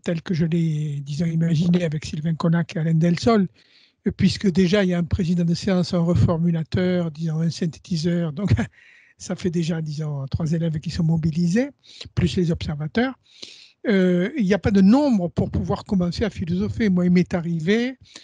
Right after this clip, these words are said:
à la médiathèque de Narbonne de faire des ateliers où il n'y avait, par exemple, que deux enfants, pour X, pour X raisons, alors que d'habitude, on a une dizaine, une douzaine, si vous voulez.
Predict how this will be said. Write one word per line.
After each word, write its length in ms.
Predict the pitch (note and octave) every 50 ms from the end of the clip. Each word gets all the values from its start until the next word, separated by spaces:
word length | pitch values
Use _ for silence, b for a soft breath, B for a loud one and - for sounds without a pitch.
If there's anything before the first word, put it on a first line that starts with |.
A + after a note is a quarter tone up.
| B B B B
à 80 | - F#3
la 100 | E3+ E3+
médiathèque 500 | E3 F3 F3 D#3+ F3 D#3+ - F3+ E3+ -
de 140 | E3+ D3 D#3+
Narbonne 480 | D3+ D3+ C#3 C#3+ D3 D#3+ G#3 A3 G3+ F3+
de 80 | E3
faire 200 | F3 - G3 D#3+
des 180 | D#3 E3+ D#3 D#3+
ateliers 520 | E3 - - - E3+ D3 D3+ F3 G3 A3 A3
où 120 | G3 F#3
il 60 | E3+
n'y 80 | D#3+ E3+
avait, 160 | D#3+ E3+ G#3 -
par 120 | - F3
exemple, 220 | F3 F#3 G3 F#3
que 100 | - -
deux 220 | F#3+ D#3+ G3+ F#3+ F#3+
enfants, 460 | G#3 G#3+ G3+ - - - A3+ G3 F3 - _ _ _ _ _ _ _ -
pour 160 | F#3 E3+ F#3
X, 240 | F#3 - - - G#3 F#3+ D#3+ -
pour 160 | - F#3 F3+
X 200 | F3+ - - G3+
raisons, 340 | F3 F#3 F#3 E3+ G3+ F#3+ E3+
alors 160 | D#3 E3 D#3 -
que 60 | - D#3
d'habitude, 360 | D3+ D3+ D3+ - - G3 F3+ E3 D#3
on 60 | D#3
a 80 | D#3+ D#3+
une 320 | D#3+ D#3+ D3+ D3+ C#3+ C#3+
dizaine, 360 | C#3 D#3+ D#3 D3 E3+ E3+ E3
une 120 | D#3 D#3 E3+
douzaine, 460 | D#3+ - F#3+ E3+ G3+ G3 F3+ D#3+ D#3+
si 160 | - - F#3
vous 80 | E3 D3+
voulez. 180 | C#3 E3 -